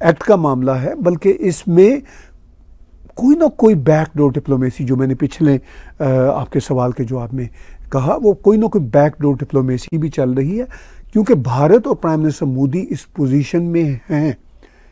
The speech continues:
कि दोनों देशों की, इसमें सिर्फ दोनों देश नहीं है,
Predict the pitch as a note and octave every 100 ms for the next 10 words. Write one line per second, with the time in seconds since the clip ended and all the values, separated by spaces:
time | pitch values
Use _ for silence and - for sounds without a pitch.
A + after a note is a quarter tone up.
0 | _ - F3 A#2+ G2+ D#3 F3+ F#3+ A3 A3
1 | - - - - B2+ C3 - _ _ _
2 | - G#2+ E3 D#3+ A3 F#3 C#3+ C#3+ G#3+ E3+
3 | G#3 C#3+ D#3+ F3+ C#3 D3+ F#3 - D#3 E3
4 | B3+